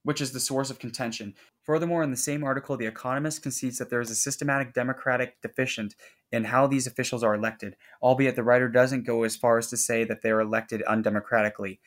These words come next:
In addition, that's quite small. One person represents an entire country.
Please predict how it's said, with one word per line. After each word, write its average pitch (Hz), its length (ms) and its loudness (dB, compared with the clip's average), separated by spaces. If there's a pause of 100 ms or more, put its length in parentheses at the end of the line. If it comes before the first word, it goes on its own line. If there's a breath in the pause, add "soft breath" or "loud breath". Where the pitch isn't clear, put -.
(380 loud breath)
In 151 120 4
addition, 147 400 2
that's 131 160 2
quite 170 260 4
small. 117 440 2 (200 loud breath)
One 160 220 0
person 165 340 2
represents 135 460 2
an 120 60 0
entire 131 380 -2
country. 107 460 -6